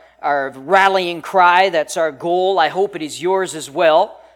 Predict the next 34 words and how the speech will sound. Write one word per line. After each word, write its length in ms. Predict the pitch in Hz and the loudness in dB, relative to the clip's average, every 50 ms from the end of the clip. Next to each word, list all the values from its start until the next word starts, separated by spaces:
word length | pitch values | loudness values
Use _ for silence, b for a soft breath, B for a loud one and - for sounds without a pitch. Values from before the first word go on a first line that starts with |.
| B - | B -8
<clears throat> 240 | 226 269 240 226 165 | -6 -6 -6 -6 -6
Certainly 480 | - - - 220 208 - 185 175 165 | -6 -6 -4 -4 -6 -6 -8 -10 -8
mine. 420 | 160 165 175 180 165 156 156 175 185 | -6 -2 0 0 2 2 0 -2 -4
And 160 | 175 175 - | -8 -10 -10
today 280 | - 226 226 330 359 311 | -10 -10 -8 -2 0 0
I 40 | 240 | 0
want 180 | 247 247 233 | 2 2 2
to 80 | 196 165 | 2 0
focus 680 | - - - 254 254 254 254 208 196 185 - - - b b b b b b b b | 0 -2 0 0 0 0 -2 -6 -6 -6 -6 -10 -12 b b b b b b b b
on 200 | b 185 196 202 | b 0 2 2
a 100 | 190 175 | 2 -2
fascinating 960 | 160 - - - - 247 254 262 277 262 - - 269 247 247 240 226 226 208 185 | -4 -6 -10 -10 -2 0 2 2 2 2 0 -4 -2 0 2 2 2 2 0 -8
truth, 640 | - - - 233 220 170 165 175 185 - - - b b b b b b b | -10 -10 -8 -6 -4 -4 -4 -4 -6 -8 -14 -20 b b b b b b b
uh, 220 | 165 165 165 165 160 | -2 0 2 2 0
in 200 | 180 208 233 226 | 0 -4 -4 -4
Scripture. 800 | - - - - 226 240 240 240 - - - 170 156 165 202 - _ b b b b b b b b | -6 -8 -8 -4 0 0 0 -2 -2 -10 -8 -6 -6 -8 -8 -10 _ b b b b b b b b
Uh, 220 | - 151 151 151 156 | -8 -6 -6 -6 -4
Lord 300 | 170 190 220 233 196 151 | -4 -2 -2 -2 -2 -2
gave 220 | 202 214 214 214 | -2 -2 -2 -2
me 100 | 202 190 | -4 -4
this 220 | 185 208 196 - | -4 -4 -6 -6
a 60 | 190 - | -12 -8
couple 360 | - 208 208 - 202 180 175 | -4 -4 -4 -2 -2 -4 -4
of, 180 | 160 147 131 | -4 -4 -4
uh, 200 | 147 143 139 143 147 | -6 -6 -6 -6 -8
weeks 340 | 156 190 214 185 - - - | -12 -14 -14 -12 -12 -12 -12
ago, 300 | 170 139 160 151 151 151 | -10 -6 -4 -4 -4 -4
and 80 | 147 | -6
it's 120 | 151 151 - | -8 -12 -10
just 280 | - 254 226 - _ | -8 -8 -8 -8 _
been 300 | - 175 165 151 151 151 | -8 -8 -8 -8 -12 -14
really 240 | 226 277 233 190 160 | -12 -8 -8 -8 -8
burning 440 | 139 131 175 190 208 214 208 185 165 | -8 -6 -4 -2 -2 -2 -4 -4 -4
a, 220 | 151 135 120 - | -4 -6 -6 -8